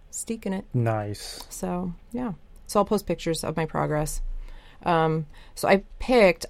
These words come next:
Speaker 1: oddly enough, neither, none of my colors are gray.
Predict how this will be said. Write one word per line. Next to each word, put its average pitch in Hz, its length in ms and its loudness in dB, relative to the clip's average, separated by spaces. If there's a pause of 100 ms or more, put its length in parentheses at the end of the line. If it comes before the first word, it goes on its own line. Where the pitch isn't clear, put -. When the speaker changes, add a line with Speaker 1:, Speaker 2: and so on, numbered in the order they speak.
Speaker 1:
oddly 185 380 8
enough, 160 640 2 (1120)
neither, 185 500 6
none 180 200 4
of 175 60 4
my 185 80 4
colors 175 300 4
are 208 60 2
gray. 160 380 2